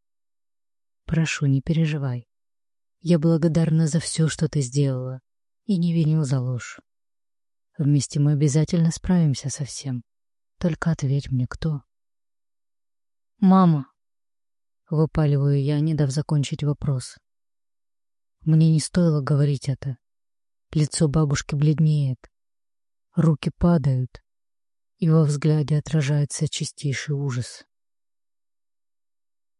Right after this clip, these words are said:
Все говорят про важность правды, про ее чистоту. Быть честным перед людьми поощряется моралью. Нас учат этому с самого детства.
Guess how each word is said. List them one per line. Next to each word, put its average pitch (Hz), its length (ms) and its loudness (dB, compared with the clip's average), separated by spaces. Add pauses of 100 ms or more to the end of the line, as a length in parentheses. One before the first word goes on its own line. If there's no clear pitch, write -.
(340)
Все - 300 -2
говорят 139 440 0
про 156 160 -2
важность 143 440 -2
правды, 131 480 -4 (520)
про 165 160 2
ее 147 220 0
чистоту. 143 640 -6 (960)
Быть 165 300 0
честным 170 500 2
перед 147 240 -2
людьми 147 480 0
поощряется 160 760 0
моралью. 156 600 0 (880)
Нас 165 320 2
учат - 280 -4
этому 156 260 -2
с - 80 -6
самого 156 400 0
детства. 151 520 -2